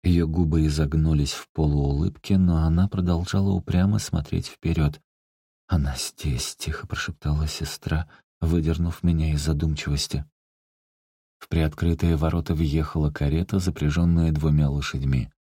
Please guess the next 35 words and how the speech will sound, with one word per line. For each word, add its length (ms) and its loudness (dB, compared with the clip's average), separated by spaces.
Следом 500 2
четыре 380 2
охранника 600 0
на 120 2
конях. 600 -4
Карета 480 2
остановилась, 760 0
и 80 -4
к 100 -6
нам 280 4
вышла 400 -2
миловидная 720 2
помощница. 840 0
Её 220 4
звали 520 2
Лили, 580 0
и 60 -2
она 260 4
почти 340 -2
всегда 440 2
была 240 -2
подле 500 -2
Эйлин 460 0
в 80 -6
Сабоне, 460 0
хотя 320 -4
я 120 0
так 240 -2
и 40 2
не 120 4
понял, 420 0
подруги 500 0
они 320 4
или 300 0
же 240 -2